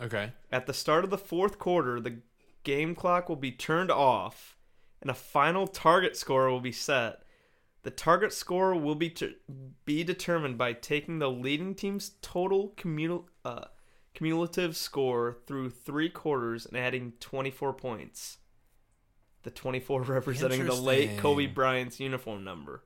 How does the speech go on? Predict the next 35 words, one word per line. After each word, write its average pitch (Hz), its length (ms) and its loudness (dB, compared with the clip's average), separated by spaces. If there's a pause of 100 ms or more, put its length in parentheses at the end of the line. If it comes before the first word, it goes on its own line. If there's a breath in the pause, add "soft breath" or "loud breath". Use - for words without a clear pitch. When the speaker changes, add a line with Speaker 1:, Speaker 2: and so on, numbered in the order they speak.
(160)
Speaker 1:
'Cause 123 160 -4
originally 135 340 0
it - 20 -2
was 120 80 -4
supposed 120 180 -6
to 117 60 -6
be - 40 -8
twenty-five. 98 720 -6 (500)
Speaker 2:
Yeah, 131 320 2
Speaker 1:
Um, 113 40 -6
Speaker 2:
so 131 280 0
Speaker 1:
but 127 40 2
they 104 80 0
Speaker 2:
it's, 104 100 -4
Speaker 1:
changed 113 140 -2
it - 40 -8
to 135 100 -2
Speaker 2:
you 113 40 -2
Speaker 1:
twenty-four 120 260 6
Speaker 2:
take, 110 100 -2
Speaker 1:
'cause 135 60 -4
Speaker 2:
you, 131 40 -2
Speaker 1:
it's 104 80 -8
just - 300 -8 (240)
literally 98 260 -4
one 95 140 -6
point 92 100 -12
Speaker 2:
you 135 80 -6
Speaker 1:
different. 151 200 -2
Speaker 2:
combine 139 340 6
the 131 100 -2
three, 147 480 -2 (180)
the 127 200 -2
leading 139 560 -2
team's 131 640 -8